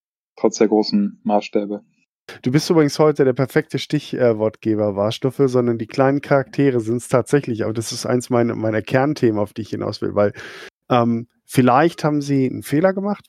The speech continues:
Speaker 2: äh, dass sie mit Tama Rising erstes Szenario oder das, das, das Sourcebook, äh, veröffentlicht haben, weil durch das Sourcebook, das Quellenbuch, weißt du ja gewissermaßen, wie der große Story-Arc schon endet. Du weißt, wie es mit dem Tama-Pakt ausgeht. Es wird dort alles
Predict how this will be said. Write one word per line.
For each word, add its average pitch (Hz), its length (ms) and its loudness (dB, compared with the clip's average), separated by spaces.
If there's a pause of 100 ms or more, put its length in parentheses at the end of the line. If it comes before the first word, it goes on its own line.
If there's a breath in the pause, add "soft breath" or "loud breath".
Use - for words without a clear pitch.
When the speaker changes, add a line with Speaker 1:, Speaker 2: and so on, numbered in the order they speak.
(120)
Speaker 2:
äh, 143 300 2
dass 139 180 -4
sie 131 120 -2
mit 117 200 -4
Tama 120 280 0
Rising 120 440 2
erstes 123 380 -4
Szenario 123 720 0
oder 113 160 2
das, 104 220 -4
das, 107 200 -6
das - 180 -10
Sourcebook, - 520 -2
äh, 147 100 0
veröffentlicht 143 580 -4
haben, 139 300 0 (360 loud breath)
weil 127 500 2
durch 135 260 -4
das - 200 -6
Sourcebook, 156 480 -4
das - 200 -12
Quellenbuch, 135 680 0 (380 loud breath)
weißt 117 460 2
du 151 60 0
ja 143 160 4
gewissermaßen, 131 960 -2
wie 120 120 0
der 117 120 4
große 117 380 -2
Story-Arc 113 640 0
schon 117 200 -6
endet. 101 440 -10
Du 113 100 -4
weißt, 120 360 4
wie 120 80 -2
es - 160 -8
mit 110 220 -8
dem 101 140 -10
Tama-Pakt 107 720 -4
ausgeht. 147 520 2
Es - 160 -8
wird 117 160 -6
dort 110 140 -10
alles 104 320 -8